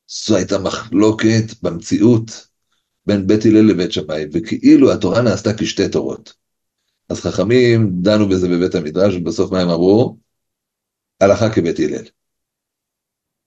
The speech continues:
יצאה הנשמה עד שעשו את זה, אבל בסוף עשו את זה, והם היו חברים מאוד טובים, הלל ושמאי. התלמידים עשו את הבלגן,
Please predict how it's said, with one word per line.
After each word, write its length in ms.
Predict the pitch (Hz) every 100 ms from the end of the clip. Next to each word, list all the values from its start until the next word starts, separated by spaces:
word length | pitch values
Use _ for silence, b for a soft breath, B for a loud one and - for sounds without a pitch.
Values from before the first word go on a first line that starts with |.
| _ _ _ _
יצאה 320 | 85 - 123
הנשמה 340 | 120 113 131 135
עד 80 |
שעשו 360 | 117 80 - 80
את 60 | 76
זה, 100 | 92 - _ _ _ _ _ _ -
אבל 220 | 92 107
בסוף 220 | 117 139
עשו 260 | 143 - 98
את 80 | 80
זה, 100 | 73 - _ _ _ _ _ _ _ _ -
והם 160 | 90
היו 140 | 120 127
חברים 360 | 117 113 123
מאוד 200 | 131 143
טובים, 340 | 147 143 175 170
הלל 300 | 143 117 82
ושמאי. 400 | - 78 73 78 _ _ _ _ _ -
התלמידים 500 | 117 110 143 240 247
עשו 180 | -
את 80 | 131
הבלגן, 460 | 101 87 85 85